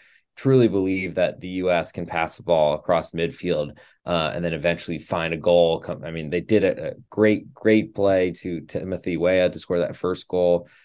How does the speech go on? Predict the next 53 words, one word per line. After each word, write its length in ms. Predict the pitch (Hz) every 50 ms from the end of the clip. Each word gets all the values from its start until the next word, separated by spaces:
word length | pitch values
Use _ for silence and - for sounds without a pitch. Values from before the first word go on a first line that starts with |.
| _ -
against 300 | - 87 92 87 85 -
Wales, 360 | 98 101 107 107 107 98 -
and 80 | 95 90
then, 220 | 85 80 76 - _ _ -
uh, 200 | 85 85 71 -
seemed 260 | - - - 104 98
like 180 | 98 92 90 -
kind 200 | - 104 110 120
of 120 | 110 104
a 80 | 107 101
fluke 460 | - - 117 117 120 131 131 127 -
and, 340 | 98 87 85 80 73 85 - -
and 240 | 78 78 76 - _ _ _ _
kind 180 | - 95 95 90
of 60 | 82
maybe 280 | 87 90 87 90 95
it 100 | 92 73
was 320 | 65 82 95 101 113 117 113
'cause 140 | - 90 90
it 80 | 82
never 240 | 90 92 87 92 90
happened 320 | 87 87 85 - - 87
again 380 | 85 85 90 87 95 104 107 107
for 100 | 104 101
the 180 | - 82 82 -
rest 360 | - 87 85 85 - - -
of 80 | 85
the 80 | - 78
game, 400 | 76 85 87 101 113 113 - - _ _ - _ _ _ _ -
uh, 380 | - 98 98 92 90 87 85 80
despite 540 | 78 82 82 - - - 92 95 95 - - _ _ -
Wales 360 | 101 104 101 98 101 95 95
really 180 | 98 98 98
pushing 360 | 98 - - 104 - - 101 95
forward 420 | - - 101 98 101 104 101 98
and 100 | 90 87
being 160 | 98 98 95
more 240 | 92 92 92 90 90
aggressive 480 | 82 82 90 92 90 - - 107 101 92
and 100 | 92 85
leaving 200 | 90 87 85 87
themselves 360 | 85 85 - - 92 82 82
a 60 | 80
lot 180 | 82 90 - 76
more 220 | 90 85 69 - -
open. 480 | 92 101 101 - 143 143 151 156 151 - _ - - - - _ _ -
Um, 460 | 101 101 98 98 95 92 90 87 87 90 - - _ _ _ _ _ -
I 60 | 139
don't, 180 | 143 143 - 104
so 140 | 113 135 113
in 140 | 123 131 131
terms 240 | 165 170 165 160
of, 180 | 160 135 101